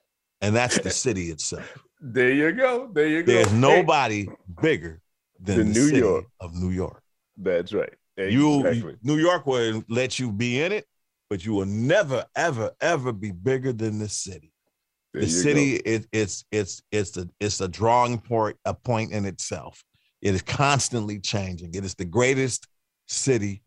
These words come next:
Speaker 1: in the world. You know,
Speaker 2: And
Speaker 1: I've been
Speaker 2: we're
Speaker 1: here.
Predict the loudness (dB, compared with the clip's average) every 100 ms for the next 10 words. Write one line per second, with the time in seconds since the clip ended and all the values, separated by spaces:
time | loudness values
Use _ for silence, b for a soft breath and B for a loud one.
0 | _ _ _ _ _ _ -2 -2 -2 -8
1 | -10 -20 -20 _ _ _ _ _ -2 0
2 | 2 2 4 4 4 2 0 -2